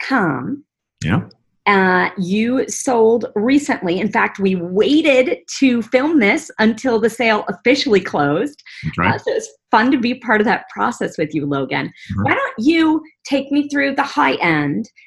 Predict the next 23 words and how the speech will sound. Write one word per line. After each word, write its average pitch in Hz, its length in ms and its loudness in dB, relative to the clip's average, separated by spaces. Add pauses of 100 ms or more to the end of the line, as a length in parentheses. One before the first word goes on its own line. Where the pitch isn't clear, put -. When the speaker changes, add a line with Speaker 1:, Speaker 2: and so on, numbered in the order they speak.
(160)
Speaker 1:
and 220 180 4
then 233 180 0
we'll 233 100 2
break 202 300 0
it 170 120 -4
down? 214 320 -2 (520)
Speaker 2:
Sure. 185 420 0 (220)
Sure. 254 120 4
Speaker 1:
Okay. - 120 0 (960)
Speaker 2:
Yeah, 156 120 6
Crypto 170 360 2
C 165 260 4
P 160 180 6
A. 110 300 2
Uh, 104 280 0
C - 260 0
P 127 180 2
A 117 120 2
stands 110 280 2
for 113 120 0
Certified 107 680 0
Public 107 320 0
Accountant. 107 640 -2